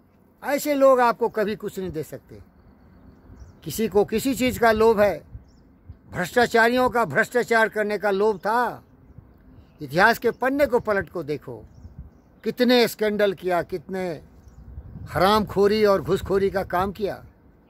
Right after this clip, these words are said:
लेकिन देख लो इस नरेंद्र मोदी को, कुछ भी नहीं है भाई, परिवार भी नहीं है। ये ब्रह्मांडी विश्व परिवार है और पहला परिवार है भारतवर्ष।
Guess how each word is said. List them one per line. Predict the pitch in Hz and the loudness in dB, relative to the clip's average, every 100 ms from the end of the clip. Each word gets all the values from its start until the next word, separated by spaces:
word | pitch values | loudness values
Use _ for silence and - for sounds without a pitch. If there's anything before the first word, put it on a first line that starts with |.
| _ _ _ _ _ _ _ - - - | _ _ _ _ _ _ _ -20 -20 -6
लेकिन | 143 156 196 208 - - - _ - - - - - - - - - - - - - - - - - - - | -4 -2 -2 -4 -12 -20 -20 _ -20 -20 -20 -20 -20 -20 -20 -20 -20 -20 -20 -20 -20 -20 -20 -20 -20 -20 -2
देख | 185 208 | 0 2
लो | 262 160 98 - | 2 0 -4 -16
इस | - 131 | -14 -6
नरेंद्र | 160 208 202 | -2 0 0
मोदी | 175 175 170 | 0 0 -2
को, | 147 123 107 - _ - _ - _ _ _ - - - | -4 -10 -14 -20 _ -20 _ -20 _ _ _ -20 -20 -8
कुछ | 196 196 | -4 0
भी | 269 | 2
नहीं | 269 262 | 4 4
है | 214 | 4
भाई, | 170 202 - _ _ _ _ _ _ - | 2 -2 -10 _ _ _ _ _ _ -2
परिवार | 190 220 262 | 2 4 4
भी | 277 277 | 2 0
नहीं | 269 262 | 0 2
है। | 196 127 - _ _ _ _ _ - | 0 -4 -10 _ _ _ _ _ -12
ये | 151 | -4
ब्रह्मांडी | 175 190 247 302 294 285 | 0 4 4 4 2 0
विश्व | 269 - 254 | 0 -2 -4
परिवार | 233 220 220 220 | 0 2 4 4
है | 202 202 | 4 2
और | |
पहला | - 208 214 202 | 0 0 2 0
परिवार | 220 190 190 185 | -2 -2 0 0
है | 160 | -2
भारतवर्ष। | 160 165 151 143 | -2 -4 -6 -10